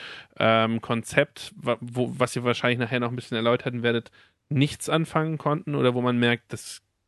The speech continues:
funktioniert für die nicht? Oder bleiben tendenziell alle und ziehen nur um, wenn sie, äh, gehen nur weg, wenn sie umziehen?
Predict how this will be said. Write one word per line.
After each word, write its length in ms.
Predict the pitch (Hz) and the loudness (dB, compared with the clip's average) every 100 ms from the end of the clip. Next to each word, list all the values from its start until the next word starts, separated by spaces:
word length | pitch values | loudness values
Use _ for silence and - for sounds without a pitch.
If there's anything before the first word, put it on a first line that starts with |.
| - | -10
funktioniert 400 | 131 117 123 135 | -8 -4 -2 -2
für 100 | 165 | -2
die 120 | 147 | -2
nicht? 360 | 160 196 - _ _ _ _ _ _ _ _ _ - | 0 -2 -6 _ _ _ _ _ _ _ _ _ 0
Oder 200 | 135 135 | 4 4
bleiben 800 | 120 117 127 139 147 139 131 123 | 2 4 6 6 4 0 -4 -4
tendenziell 420 | - 123 120 113 | -2 -2 0 2
alle 440 | - 120 127 120 - | 4 4 4 4 0
und 300 | 120 117 - | -4 -4 -4
ziehen 200 | - 127 | -2 2
nur 220 | 131 131 | 2 2
um, 260 | 123 120 | 0 0
wenn 160 | 117 117 | 0 0
sie, 440 | 117 113 113 113 - - | 0 0 0 -2 -4 0
äh, 120 | 120 | 2
gehen 180 | 120 127 | 2 2
nur 160 | 127 | 2
weg, 140 | 123 117 | 2 0
wenn 160 | 120 117 | -4 -2
sie 80 | |
umziehen? 440 | 117 113 - 110 | -2 -4 -6 -12